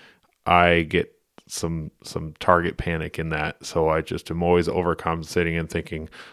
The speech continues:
"Oh, if I go, it's the elk or deer's at forty yards. If I go forty, fifty, that'll overcompensate and I'll be good. I won't be shooting under." I must have been doing a lot of shooting under in the past of some sort. So I've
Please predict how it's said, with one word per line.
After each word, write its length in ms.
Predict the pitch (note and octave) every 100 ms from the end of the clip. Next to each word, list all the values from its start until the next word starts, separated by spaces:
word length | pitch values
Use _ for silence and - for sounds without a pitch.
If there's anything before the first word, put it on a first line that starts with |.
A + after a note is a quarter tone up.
| _ _ -
"Oh, 180 | F2+ F2+
if 140 | E2+
I 100 | E2
go, 160 | E2 E2+
it's 320 | - E2+ - -
the 240 | E2+ D#2+ - _ -
elk 280 | F2+ E2+ E2+
or 100 | E2
deer's 340 | E2 F2 D#2+
at 140 | E2+ D2+
forty 300 | - F2+ E2+
yards. 400 | F2 E2+ D#2+ - -
If 200 | F2+ -
I 100 | E2+
go 160 | E2
forty, 460 | D#2+ - F2+ E2+ -
fifty, 480 | - G2 - E2 - - - _
that'll 520 | F#2 F#2 F#2+ F2+ F2 F2+
overcompensate 720 | E2+ E2 - F2+ E2 F2+ -
and 100 | E2+
I'll 80 |
be 140 | D#2+ D#2
good. 440 | D#2+ F2 D#2 D#2 - _ -
I 60 |
won't 220 | F2 E2+ F2
be 80 |
shooting 340 | E2 F#2 D#2+ D#2+ -
under." 380 | E2+ D#2 - - _ _ _ -
I 60 |
must 320 | F2 F#2 G2+ F#2
have 80 |
been 160 | F2 E2
doing 220 | E2+ E2+
a 60 | D#2+
lot 260 | E2 E2
of 160 | D#2+ D#2+ - - - -
shooting 380 | - C#3+ C3 G2+
under 320 | F#2 G2+ G2
in 80 | F2+
the 80 | E2+
past 500 | - F2 E2+ - -
of 160 | E2+
some 240 | - F#2 F2
sort. 380 | - F2 E2+ -
So 240 | E2+ E2+
I've 200 | E2